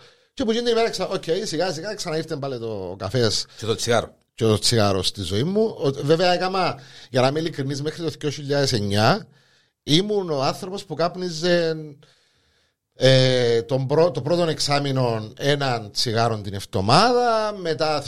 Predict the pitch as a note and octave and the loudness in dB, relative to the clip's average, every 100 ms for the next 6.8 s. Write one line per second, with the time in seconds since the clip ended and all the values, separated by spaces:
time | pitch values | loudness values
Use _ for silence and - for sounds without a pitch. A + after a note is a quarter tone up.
0 | - D#3 D3 - B2 A#2+ A2 G#2 - B2 | -4 -2 0 0 2 0 0 -6 -8 -4
1 | B2 G3+ B3 A#3+ A3+ A3 A3 F#3 G#3 G3 | 2 4 4 0 -2 -4 -6 -8 -8 -8
2 | F#3 G3 F3 D3+ G3 G#3+ G3+ A3 G#3 F3 | -4 -2 -2 -4 -4 -4 -4 -6 -4 -4
3 | C#3+ C3+ E3+ D3+ C3+ G#3+ F#3+ D3 F#3 F#3 | -2 2 6 6 6 2 -2 -4 -6 -6
4 | F3+ F#3 F3 F3 E3+ D#3+ - - D#3+ - | -2 -2 0 -2 -4 -8 -8 -2 0 2
5 | C#3+ B2+ A#2+ F#2+ D2+ C2+ _ _ _ _ | 2 4 2 0 -6 -12 _ _ _ _
6 | _ - C3 B2+ A2 E2 - - | _ 2 4 4 -2 -8 -16 -20